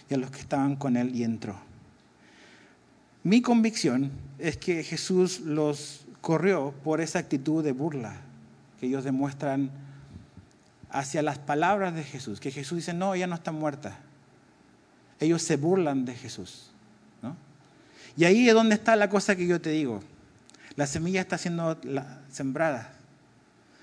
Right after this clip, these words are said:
Algunos la, la van a recibir y la van a creer. Otros se van a burlar, ¿no? Entonces, Jesús a los que se burla le dicen, "Váyanse". Pero los que están creyendo es,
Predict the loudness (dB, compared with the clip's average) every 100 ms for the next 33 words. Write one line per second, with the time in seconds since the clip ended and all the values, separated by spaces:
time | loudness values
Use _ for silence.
0 | -10 -2 0 2 4 4 2 -2 -6 0
1 | 2 2 0 -8 -10 0 2 2 2 0
2 | -2 -4 -2 0 0 0 0 -2 -2 -6
3 | -8 -10 -20 -20 -20 -8 -4 -2 -4 -4
4 | -2 -2 -2 -2 -2 -6 -12 -20 -20 -20
5 | -20 _ _ _ _ _ _ _ -16 -14
6 | -14 -20 -20 _ -20 -20 -8 0 2 4
7 | 2 -2 -16 -10 -2 0 4 6 6 4
8 | 2 -2 -2 2 2 4 4 4 0 -4
9 | -6 -16 -12 -2 0 0 -6 -12 -18 _
10 | _ _ _ _ _ _ _ _ _ 2
11 | 4 4 2 0 4 6 8 6 6 4
12 | 4 2 0